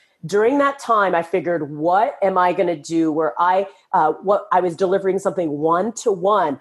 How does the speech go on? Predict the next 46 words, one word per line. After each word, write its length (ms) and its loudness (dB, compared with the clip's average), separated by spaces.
What 280 -2
can 120 0
I 160 2
do 300 -4
to 120 -14
deliver 400 0
something 540 -2
one 580 0
to 80 0
many?" 560 -2
And 180 0
what 160 2
I 160 2
did 480 0
is 240 -2
I 80 2
had 220 -2
an, 180 2
a, 120 2
a 300 -8
event 300 -2
coming 240 -2
up 100 0
where 120 2
I 20 0
was 100 -8
speaking 320 -2
to 100 -2
a 40 2
women's 340 0
group. 280 -2
And 100 2
I 40 4
said, 200 2
"Well, 120 0
I'm 80 2
gonna 100 2
be 60 0
speaking 380 -6
to 140 0
a 40 2
group 260 -2
of 120 2
women. 360 0
And 200 0
normally 640 0